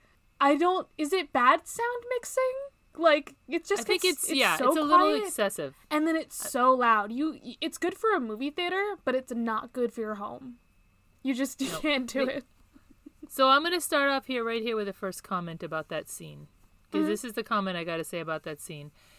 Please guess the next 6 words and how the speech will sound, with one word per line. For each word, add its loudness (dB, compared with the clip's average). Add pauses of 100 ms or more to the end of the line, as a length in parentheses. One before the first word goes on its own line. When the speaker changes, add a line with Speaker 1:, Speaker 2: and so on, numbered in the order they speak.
(200)
Speaker 2:
He's -4
carrying -2 (120)
a 0
really -2
small-looking 0
baby, -6